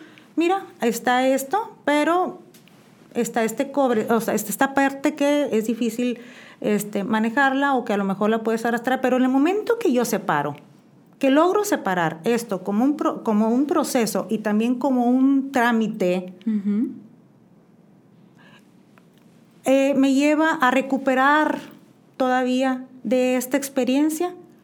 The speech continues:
Speaker 1: lo que es recuperable y a dejar lo otro como un aprendizaje.
Speaker 2: Y
Speaker 1: Y
Speaker 2: así
Speaker 1: si
Speaker 2: con
Speaker 1: tú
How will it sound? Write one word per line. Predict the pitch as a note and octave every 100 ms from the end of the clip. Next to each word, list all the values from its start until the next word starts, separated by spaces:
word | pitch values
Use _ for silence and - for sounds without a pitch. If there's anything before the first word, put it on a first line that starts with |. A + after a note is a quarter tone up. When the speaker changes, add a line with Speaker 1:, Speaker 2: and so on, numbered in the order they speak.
| -
Speaker 1:
lo | B3 B3+ B3+
que | B3
es | B3
recuperable | C4+ C#4 - B3 C#4+ E4 F4+ - - -
y | A#3+
a | A#3+
dejar | B3 C4+ C#4
lo | D4 D4+
otro | D4+ D4+
como | C#4+ B3+
un | B3
aprendizaje. | B3 B3+ A#3 A3+ A3 A#3 G3+ F3+ F3+ - - - _ -
Speaker 2:
Y | G3
Speaker 1:
Y |
Speaker 2:
así | B3+ A#3
Speaker 1:
si |
Speaker 2:
con |
Speaker 1:
tú | C4+